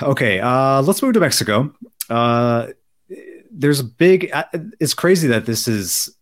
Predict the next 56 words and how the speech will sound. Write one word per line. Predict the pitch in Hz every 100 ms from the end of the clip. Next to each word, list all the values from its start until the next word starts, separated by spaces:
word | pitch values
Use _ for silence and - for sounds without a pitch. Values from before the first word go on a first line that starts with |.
| _ -
the | 127 98
biggest | - 117 110 -
story. | - 101 87
I | 82
think | 123
there | 156
are | 131
a |
lot | 104
of | 98
stories | - 92 87 82
in |
Mexico, | 80 - 82
obviously, | 80 78 82 - 82
but, | 92 90
uh, | 120 143
for | - 113
me, | 120 160
it's | 160 -
the | 98 87
injury | 92 90 82
concerns. | 85 78 - 69 69
It's | - -
like, | 95 85 - _
it's | 110 -
always | 110 123 139 117
been | 113
a |
problem | - 98 95 95 98 95 -
under | 92
Tata | 87 90 85 90
Martino. | 82 - 87 85
He's | 82
had | 87 82
the | 87
worst | 80 107 110 95
luck | 95 87
at | 80
times. | - 87 80 76 - - - - - -
And | 95
now, | 101 117 123
just | 110 107
a | 98
month | 95 107
away | 110 98
from | - 92
the |
World | 87 90 -
Cup, | 87 -
again, | 87 95 92
his | 85 82
starting | - 98 98 95
number | 90 90 87
nine, | 90 87 87 87 - - -
Raul | 90 90
Jimenez | 90 95 90 87 85 80